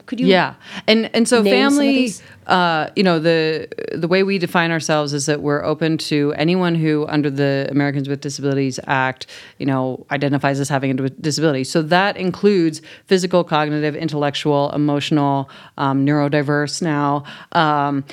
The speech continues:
Speaker 2: so yeah, I mean, that, that means everything from spinal cord injury, Parkinson's disease, cerebral palsy, low vision, no vision, hearing loss, deaf actors, um,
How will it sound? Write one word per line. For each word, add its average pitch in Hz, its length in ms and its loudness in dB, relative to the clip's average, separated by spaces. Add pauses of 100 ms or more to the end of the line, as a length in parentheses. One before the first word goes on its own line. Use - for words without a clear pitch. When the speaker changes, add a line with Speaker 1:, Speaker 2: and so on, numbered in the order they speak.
(140)
Speaker 2:
so 202 260 2
yeah, 185 460 2
I 180 100 0
mean, 185 140 2
that, 196 340 0
that 185 220 0
means 190 200 2
everything 175 380 0
from 147 380 -2 (180)
spinal 240 320 2
cord 202 200 0
injury, 180 280 -2
Parkinson's 175 600 -2
disease, 147 400 -2
cerebral 160 320 0
palsy, 147 500 0
low 160 240 0
vision, 151 400 0
no 151 160 0
vision, 143 600 0 (180)
hearing 185 380 2
loss, 156 400 0
deaf 180 300 0
actors, 151 640 0 (260)
um, 139 600 2